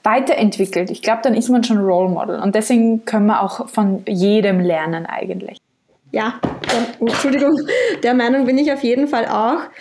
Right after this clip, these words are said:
Speaker 2: Und, äh, lustigerweise habe ich gerade vorhin einen, äh, Post von Steve Jobs gelesen,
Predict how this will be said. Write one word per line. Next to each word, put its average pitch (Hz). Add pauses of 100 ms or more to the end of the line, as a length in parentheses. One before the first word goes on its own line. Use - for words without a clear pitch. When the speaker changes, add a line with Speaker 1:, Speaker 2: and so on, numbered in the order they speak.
(160)
Speaker 2:
Und, 269
äh, 240
lustigerweise 254
habe 247
ich 262
gerade 240
vorhin 247
einen, 233
äh, 208
Post 277
von 233
Steve 269
Jobs 247
gelesen, 254